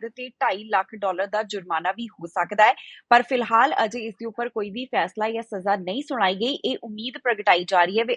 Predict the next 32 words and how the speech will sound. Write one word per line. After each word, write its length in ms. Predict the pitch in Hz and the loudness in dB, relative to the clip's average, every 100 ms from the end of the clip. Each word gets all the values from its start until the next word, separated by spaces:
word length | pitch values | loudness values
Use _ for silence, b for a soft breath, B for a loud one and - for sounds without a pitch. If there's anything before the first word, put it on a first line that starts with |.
| - | 2
ਅਜਿਹਾ 420 | 175 180 175 214 | 2 0 0 2
ਜਿਹੜਾ 280 | 220 190 175 | 2 6 6
ਹੈ 60 | 247 B B B | 6 B B B
ਹੋ 100 | 262 | 0
ਸਕਦਾ 400 | 311 294 226 208 | 4 4 4 2
ਹੈ 120 | 202 233 | 2 2
ਜੱਜ 300 | 220 190 196 | 0 -2 -2
ਵੱਲੋਂ 220 | 196 214 | -6 -6
ਜਦੋਂ 240 | 208 190 | -6 -4
ਆਪਣਾ 240 | 180 196 208 | -2 -2 -4
ਫੈਸਲਾ, 520 | 196 165 185 196 240 | 0 -2 0 2 2
ਅ, 480 | - _ - 196 190 | -2 _ 2 2 2
ਜਿਹੜਾ 300 | 202 196 208 | -2 -2 -2
ਹੈ 100 | 240 | -2
ਉਹ 120 | 233 | -10
ਸੁਣਾਇਆ 460 | - 214 175 160 | -12 -6 -2 -2
ਜਾਏਗਾ। 400 | 165 170 147 165 - b b b - | -2 -4 0 -2 -2 b b b -8
ਸੋ 60 | |
ਮਨਦੀਪ 280 | 269 269 277 247 | -6 -4 -6 -6
ਜੀ, 80 | |
ਇਹ 100 | 302 311 | -6 -2
ਕਾਫੀ 320 | 233 190 262 | -2 -2 -4
ਵੱਡਾ 360 | 214 202 180 202 | -4 -2 0 -2
ਮਾਮਲਾ 420 | 196 165 165 190 | 0 -2 0 0
ਹੈ 140 | 208 | 0
ਜੋ 180 | 220 214 | -2 -8
ਕਿ 220 | 196 220 | -8 -8
ਬਾਈਕਰ 400 | 202 165 170 226 | 0 0 0 -4
ਗੈਂਗ 320 | 208 190 185 196 | -2 -2 -2 -4
ਦੇ 200 | 202 214 | -6 -4
ਨਾਲ 160 | 190 190 | -4 -4
ਸੰਬੰਧਿਤ 360 | 196 170 185 | -8 -8 -8